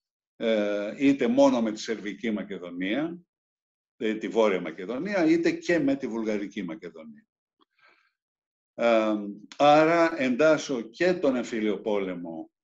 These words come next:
ε, σε αυτή τη συλλογιστική, ότι δηλαδή η εθνική ολοκλήρωση είτε θετικά είτε αρνητικά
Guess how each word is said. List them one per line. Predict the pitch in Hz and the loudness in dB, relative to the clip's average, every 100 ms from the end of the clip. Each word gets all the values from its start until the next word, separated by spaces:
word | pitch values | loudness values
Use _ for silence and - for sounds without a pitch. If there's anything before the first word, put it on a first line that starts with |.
| - | -6
ε, | 113 101 98 95 | -4 -2 -4 -6
σε | 95 - | -8 -2
αυτή | 104 - 127 120 | -2 -2 -2 -2
τη | 120 107 | -2 -4
συλλογιστική, | - 110 101 95 92 101 87 104 98 107 151 - | -4 -4 -4 -4 -8 -10 -10 -8 -6 -6 -8 -10
ότι | 113 107 | -8 -8
δηλαδή | 104 107 107 110 117 107 - _ _ _ _ _ _ _ - | -6 -4 -4 -2 -4 -4 -8 _ _ _ _ _ _ _ -4
η | 123 | -2
εθνική | 117 113 104 | 0 -4 2
ολοκλήρωση | 143 127 117 143 139 117 101 113 107 - | 4 4 2 2 2 0 -4 -6 -8 -4
είτε | 143 147 135 | -2 -2 -2
θετικά | 131 117 117 - 131 110 - | -2 -2 -4 -2 0 0 -2
είτε | 147 147 | -2 0
αρνητικά | 127 117 113 110 - - 135 98 - | 0 0 -4 -6 -10 -2 -2 -2 -6